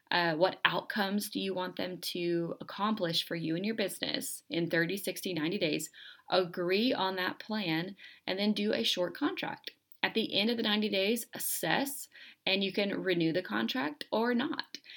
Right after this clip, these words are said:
And that really just kinda helps you get help, uh, for a season and not be too stressed. Like, if you know that your operating expense account can handle an employee for three months, great, just hire them for three months.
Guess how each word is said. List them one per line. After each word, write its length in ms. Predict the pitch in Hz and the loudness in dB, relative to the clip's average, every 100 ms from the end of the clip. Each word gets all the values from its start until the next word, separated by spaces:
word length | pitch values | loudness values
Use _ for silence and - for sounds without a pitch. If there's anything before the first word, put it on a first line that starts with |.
| - _ | -20 _
And 260 | 185 208 220 | 6 6 8
that 140 | 226 | 8
really 180 | 247 294 | 8 6
just 160 | 277 | 4
kinda 200 | - 269 | 2 2
helps 360 | 220 208 202 - | 4 4 4 2
you 100 | 214 | 0
get 180 | 196 190 | 2 0
help, 360 | - 208 202 - _ _ - | 2 2 2 -2 _ _ 0
uh, 200 | 180 170 | 2 2
for 180 | 196 | 0
a 80 | 185 | 0
season 640 | - - 170 185 185 185 - - - _ | 0 0 0 0 -2 -4 -10 -20 -20 _
and 200 | 180 180 | 2 4
not 220 | 180 - | 4 4
be 160 | 202 180 | 0 -4
too 440 | - - 185 185 | -4 -4 -4 -2
stressed. 680 | 180 - 165 170 285 277 - | -2 2 4 4 2 0 -2
Like, 200 | 170 170 | -2 -2
if 240 | - 180 - | -4 -6 0
you 160 | 208 | 4
know 240 | 214 196 196 | 4 4 2
that 160 | 185 | 0
your 340 | 170 190 180 - | 0 0 0 2
operating 460 | 147 165 185 180 | 0 2 0 0
expense 420 | 175 - - 170 | -2 -4 -6 -6
account 380 | 170 170 170 170 | -6 -2 -2 -2
can 140 | - 170 | -4 -10
handle 480 | - 170 170 175 | -8 -2 0 0
an 100 | 160 | 0
employee 560 | 170 160 - 165 165 185 | -2 -4 -4 -2 -2 -4
for 480 | 190 170 165 160 165 - - _ _ - | -4 -4 -2 -2 -6 -16 -20 _ _ -8
three 180 | 208 196 | 2 2
months, 500 | 175 160 214 277 - - _ _ _ _ _ | 4 4 4 2 0 -16 _ _ _ _ _
great, 440 | - 208 392 - - | 2 6 6 4 0
just 160 | 190 | -4
hire 300 | - 180 208 | -2 2 2
them 200 | 240 247 | 2 0
for 140 | 240 233 | -2 -6
three 220 | - 226 | -2 0
months. 480 | 196 185 240 - | 0 0 -2 -4